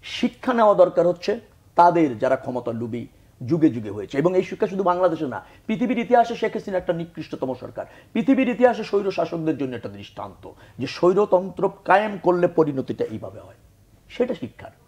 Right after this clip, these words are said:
তবে আমি আপনাকে যে যেটাকে বলি, একটা মহৎ উদ্দেশ্যেই কিন্তু আমাদের এই যেটাকে বলে অভ্যুত্থানটা সফল হয়েছে।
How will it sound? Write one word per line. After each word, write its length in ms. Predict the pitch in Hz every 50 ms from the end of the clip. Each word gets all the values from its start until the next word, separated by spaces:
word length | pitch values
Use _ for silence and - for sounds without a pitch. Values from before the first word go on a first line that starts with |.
| _ _ _ _ _ _ _ _ -
তবে 140 | 165 170 202
আমি 300 | 165 143 170 226 269 254
আপনাকে 280 | - - - - 123
যে 140 | 104 107 101
যেটাকে 360 | 87 107 - - 95 - - 90
বলি, 220 | 87 87 92 - - - _ _ _ _ _ _ - _
একটা 180 | 165 - - 185
মহৎ 340 | 156 156 151 185 240 233 - - -
উদ্দেশ্যেই 520 | 165 156 139 135 165 226 - - - 214 165
কিন্তু 260 | - 160 135 - 131
আমাদের 280 | 117 113 123 117 110
এই 140 | 110 101 101 - _ _ _ _ _ _ _ _ _ _ _ _ _ _ _ _ _ _ _ _ _ _ _ _ _ _ _ _ _ _ _ _ _ _ _ _ _ _ _ -
যেটাকে 260 | 117 139 123 139 135
বলে 140 | 123 127 131
অভ্যুত্থানটা 480 | 123 110 123 131 - - 117 107 117
সফল 320 | 113 - 117 110 - 107 92
হয়েছে। 320 | 85 92 87 - - -